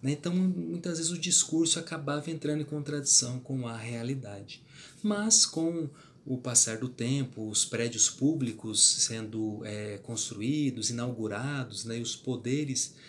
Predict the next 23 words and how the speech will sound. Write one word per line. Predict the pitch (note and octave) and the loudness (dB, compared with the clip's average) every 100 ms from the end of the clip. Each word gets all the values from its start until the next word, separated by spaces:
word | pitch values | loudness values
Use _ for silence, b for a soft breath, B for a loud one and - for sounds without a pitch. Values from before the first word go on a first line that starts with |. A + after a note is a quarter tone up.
| B B | B B
é, | A#2+ A#2 | -4 -2
do | A#2 | 0
Estado | A2+ - - G#2 G#2 G2+ G2 - - - - - - - - | 4 4 4 -2 -4 -8 -12 -16 -20 -20 -20 -12 -10 -10 -2
que | C3+ | 6
estavam | B2 - C3 D#3 D3 A#2+ A2 A2 | 6 6 2 -2 -4 -6 -6 -10
na | A2+ | 0
cidade | A2+ - G#2+ | 0 0 -4
de | A2 | -6
Goiás | G#2 G#2 | 0 2
começam | - A#2+ A2+ C#3+ D3 | 2 0 0 2 2
a | C3 | 4
ser | - A2 | 0 -2
transferidos | A#2 A2 - G#2 G2+ | -2 0 0 -4 -6
para | - A#2 | -4 -6
Goiânia, | C3 D#3 C#3+ C#3+ E3 D#3+ B B B | -4 -2 0 0 -4 -8 B B B
não | A#3+ F#3 | 2 4
tem | C3+ | 4
mais | C3 G#2+ | 4 2
volta, | G2 G2 F#2+ G2 | -2 -6 -6 -6
né? | G#2 | -4
A | A2 | -4
nova | A2+ A#2+ | -4 -6
capital, | A#2+ A2+ - A2+ G#2+ A#2 | -8 -8 -8 -6 -6 -6